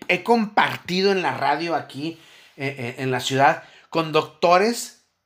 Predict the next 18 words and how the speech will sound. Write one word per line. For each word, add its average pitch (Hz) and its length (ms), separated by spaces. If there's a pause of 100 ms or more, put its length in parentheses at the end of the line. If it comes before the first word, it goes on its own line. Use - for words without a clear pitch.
(140)
según 151 360
ellos, 160 280
doctores 156 500
en 151 140
Gestalt, 139 720 (360)
que 180 140
no 220 160
saben 202 480
qué 190 120
es 190 100
el 190 120
existencialismo, 156 1080 (240)
la 135 180
fenomenología 196 1080
y 202 40
la 190 140
filosofía 156 720
Zen, 277 460